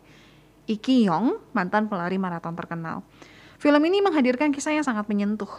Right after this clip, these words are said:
Jadi, sosok Bae Hyung Jin yang diperankan, eh, dengan baik lewat tokoh Cho Won oleh Cho Sung Woo. Maraton ini meraih banyak sekali penghargaan di tahun dua ribu lima, termasuk ada Daesang di Baeksang Arts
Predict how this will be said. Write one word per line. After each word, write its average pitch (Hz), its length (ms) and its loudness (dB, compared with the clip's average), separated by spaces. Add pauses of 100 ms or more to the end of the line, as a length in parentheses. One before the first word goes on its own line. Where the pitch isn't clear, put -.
Jadi, 202 240 -6
sosok 214 320 -4
Bae 185 160 -4
Hyung 202 480 2
Jin 254 240 2
yang 262 80 4
diperankan, 185 720 0 (720)
eh, 175 560 -2
dengan 202 400 2
baik 202 240 4
lewat 185 320 0
tokoh 175 320 -6 (480)
Cho 277 160 4 (160)
Won 226 160 4
oleh 180 240 -2
Cho 180 160 -6
Sung 202 240 0
Woo. 196 240 0 (600)
Maraton 226 400 2
ini 302 80 2
meraih 262 400 2
banyak 214 400 2
sekali 247 400 0
penghargaan 220 560 2
di 240 80 0
tahun 214 260 0
dua 196 140 2
ribu 175 240 -2
lima, 185 320 0
termasuk 180 480 -4
ada 175 160 -4
Daesang 226 560 0
di 175 320 -2
Baeksang 175 480 -4
Arts - 320 -6